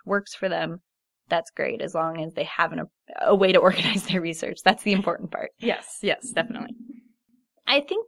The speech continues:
Speaker 1: that leads us into another question that we sometimes get. I've often had students sit down with me at residency, and <laughs> they will ask, um, you know, "When do I know that I'm ready to stop researching and I'm ready to start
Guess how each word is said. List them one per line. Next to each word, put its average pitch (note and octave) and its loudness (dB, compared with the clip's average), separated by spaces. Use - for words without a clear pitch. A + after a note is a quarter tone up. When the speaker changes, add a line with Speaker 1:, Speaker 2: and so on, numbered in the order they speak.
Speaker 1:
that C#4+ 4
leads A#3 -2
us G#3+ -2
into G3+ -2
another F#3 -4
question F3+ -4
that F3 -4
we F3+ -8
sometimes F3 -10
get. F3 -2
I've G3+ 6
often G#3+ 0
had G3 0
students F3+ -6
sit F#3+ -8
down F3 0
with F#3 -10
me F3 -6
at - -4
residency, F3+ -6
and F#3 2
<laughs> F3 -2
they G#3 2
will A3 8
ask, G3 4
um, F3 0
you G#3 2
know, G3 6
"When B3+ 6
do D4 8
I C#4 10
know G#3 8
that F3+ 4
I'm F3+ 0
ready F#3 2
to F#3 0
stop - -4
researching F3 0
and G3 2
I'm F#3 4
ready F3+ 2
to F3+ 4
start - 0